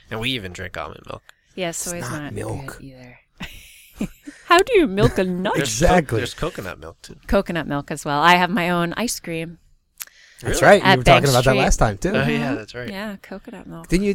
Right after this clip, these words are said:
Speaker 3: I think you did something during the summer, too. Wasn't there a truck that was at one of your events
Speaker 2: Yeah,
Speaker 3: that was
Speaker 2: my
Speaker 3: serving your
Speaker 2: big,
Speaker 3: ice
Speaker 2: uh,
Speaker 3: cream?
Speaker 2: the Big
Speaker 3: Yeah.
Speaker 2: Easton Comedy Show. We had over six hundred people at
Speaker 3: Did you
Speaker 2: that
Speaker 3: really?
Speaker 2: show. So that was, that was pretty
Speaker 1: Oh, yeah,
Speaker 2: amazing.
Speaker 1: that's
Speaker 2: That's our
Speaker 1: right.
Speaker 2: fourth, fourth run doing it. We're gonna do it again, uh, this summer.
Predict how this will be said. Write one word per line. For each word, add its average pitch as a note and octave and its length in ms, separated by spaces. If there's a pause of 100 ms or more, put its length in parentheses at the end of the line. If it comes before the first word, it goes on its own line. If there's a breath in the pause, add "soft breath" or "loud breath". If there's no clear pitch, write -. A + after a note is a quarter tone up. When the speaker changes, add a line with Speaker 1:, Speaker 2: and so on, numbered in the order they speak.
Speaker 3:
I F3+ 100
think A3 160
you G3+ 60
did G3+ 160
something F#3+ 380
during F3+ 240
the D#3+ 80
summer, G#3+ 260
too. F3+ 200
Wasn't C3 240
there C3+ 100
a B2+ 60
truck C#3 320
that C#3+ 120
was C#3 180
at B2 100
one C#3+ 160
of C#3+ 40
your C#3 120
events C#3 280
Speaker 2:
Yeah, E4 120
Speaker 3:
that C#4 100
was F3+ 60
Speaker 2:
my F3+ 100
Speaker 3:
serving G3 240
your D3+ 120
Speaker 2:
big, F#3 40
Speaker 3:
ice F#3 60
Speaker 2:
uh, F#3 100
Speaker 3:
cream? E3 120
Speaker 2:
the F3+ 80
Big F#3+ 280
Speaker 3:
Yeah. - 80
Speaker 2:
Easton F#3 240
Comedy F3 380
Show. F#3 260
We G#3+ 80
had F4 160
over F3 160
six - 220
hundred D3+ 300
people D#3 280
at C3+ 40
Speaker 3:
Did C#3+ 80
you E3+ 40
Speaker 2:
that D3 120
Speaker 3:
really? D#3 120
Speaker 2:
show. B2+ 220 (180)
So D#3+ 220
that E3+ 180
was, D#3 280
that D#3+ 180
was D#3 100
pretty D3+ 220
Speaker 1:
Oh, C3+ 80
yeah, C#3+ 80
Speaker 2:
amazing. C#3+ 300
Speaker 1:
that's F3 100
Speaker 2:
That's A3+ 80
our G#3 80
Speaker 1:
right. C3 100
Speaker 2:
fourth, F3 420 (360 loud breath)
fourth F#3 320
run E3 180
doing D#3+ 280
it. D#3+ 100
We're E3 100
gonna F3 220
do E3+ 200
it E3 200
again, D#3+ 480
uh, D3+ 320
this E3 160
summer. D#3 420